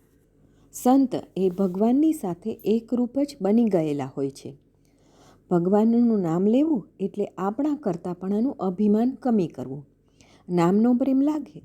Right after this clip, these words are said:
એટલે કર્તાપણાનું અભિમાન ઓછું થતું જાય છે. કર્તાપણું ભગવાનને સોંપી દીધા પછી આપણી પોતાની ઈચ્છા રહેતી જ નથી અને જ્યાં ઈચ્છા નથી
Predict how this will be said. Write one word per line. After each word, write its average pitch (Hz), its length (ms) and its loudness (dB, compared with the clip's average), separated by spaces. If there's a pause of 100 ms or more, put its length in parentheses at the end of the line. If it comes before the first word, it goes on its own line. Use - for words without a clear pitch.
એટલે 180 260 -2
કર્તાપણાનું 220 840 -2
અભિમાન 190 540 -2 (100)
ઓછું 247 320 0
થતું 147 340 -8
જાય 139 220 -8
છે. 160 280 -16 (800)
કર્તાપણું 233 760 0
ભગવાનને 202 640 2
સોંપી 208 420 -4
દીધા 208 320 -2
પછી 269 460 -6 (100)
આપણી 175 340 -4
પોતાની 240 560 0
ઈચ્છા 196 500 -6
રહેતી 254 360 2
જ 165 140 -10
નથી 151 360 -14 (120)
અને 180 240 -2
જ્યાં 180 260 -2
ઈચ્છા 185 340 -8
નથી 285 400 -2